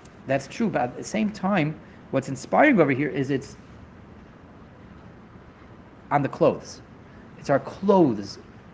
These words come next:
that are soiled, our clothes that are covered in human waste, our clothes that are covered in sewage. And just as we saw last week, the part of tshuva is realizing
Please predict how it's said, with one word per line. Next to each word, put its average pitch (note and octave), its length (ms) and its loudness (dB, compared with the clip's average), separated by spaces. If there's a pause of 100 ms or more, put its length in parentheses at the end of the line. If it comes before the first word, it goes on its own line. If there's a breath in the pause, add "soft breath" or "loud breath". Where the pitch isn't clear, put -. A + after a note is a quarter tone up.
(120)
that C3+ 140 4
are A#2 140 2
soiled, B2 300 -2
our A2 80 0
clothes G3 360 2
that D#3 80 -2
are C#3+ 60 -2
covered C3+ 440 -2
in A#2+ 80 -4
human C3 280 -2
waste, B2+ 240 0
our C3+ 80 -12
clothes F#3 320 -2
that D3+ 100 -8
are C3+ 60 -6
covered C3+ 220 -2
in A#2 100 -6
sewage. G#3+ 400 -2 (960 loud breath)
And D3 200 0 (140)
just F#3+ 320 2
as G3+ 80 -8
we G3 80 -2
saw F3 200 0
last D#3+ 280 2
week, D3+ 140 0
the C#3 80 -6
part F3+ 240 2
of F3+ 60 -4
tshuva F#3 240 -2
is B2 140 0
realizing C3+ 640 0